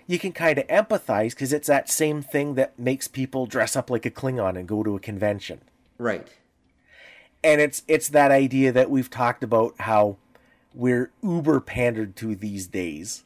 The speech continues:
Speaker 2: Mm-hmm.
Speaker 1: that I think is where you'll, you, you start to, to see those,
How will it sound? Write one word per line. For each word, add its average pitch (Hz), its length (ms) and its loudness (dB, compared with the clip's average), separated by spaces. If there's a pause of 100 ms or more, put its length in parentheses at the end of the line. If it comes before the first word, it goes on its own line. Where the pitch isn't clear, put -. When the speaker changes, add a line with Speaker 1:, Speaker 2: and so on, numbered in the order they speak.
(140)
Speaker 2:
Mm-hmm. 117 360 -10 (520)
Speaker 1:
that 139 180 4
I 135 120 4
think 135 260 -2
is 131 160 -2
where 135 240 2
you'll, 131 380 0
you, 131 220 -4
you 131 180 -2
start 131 400 -4
to, 117 220 -4
to 120 200 -10
see 208 260 -8
those, 110 300 0